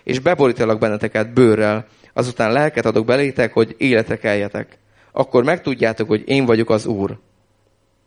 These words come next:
Én tehát profétáltam, ahogyan megparancsolta nekem, amint profétálni kezdtem, hirtelen dörgő hang támadt,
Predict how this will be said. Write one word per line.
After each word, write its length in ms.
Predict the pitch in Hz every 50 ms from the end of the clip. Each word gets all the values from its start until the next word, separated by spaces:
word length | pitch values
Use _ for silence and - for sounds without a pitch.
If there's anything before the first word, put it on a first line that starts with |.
| _ _ _ _ _ _ _ _
Én 200 | - 131 127 120
tehát 220 | - 113 101 98
profétáltam, 880 | - - 135 147 - - 165 160 - 151 143 139 - 135 123 120 120 - _ _ _ _ _ _ _
ahogyan 260 | - 117 110 104 101
megparancsolta 640 | 107 123 127 - - 117 107 104 107 - 107 101 104
nekem, 480 | 101 107 120 - 143 139 143 147 147 - _ _ _ _ _ _ _ _
amint 240 | - 123 107 101 95
profétálni 520 | - 127 123 - 107 101 - 95 95 101
kezdtem, 400 | - - 131 135 - - 101 110
hirtelen 540 | 107 113 123 127 120 - - 113 104 104 101
dörgő 360 | 104 123 123 117 107 - 104
hang 260 | 104 101 107 101 101 -
támadt, 560 | - 120 113 113 123 143 160 - - - -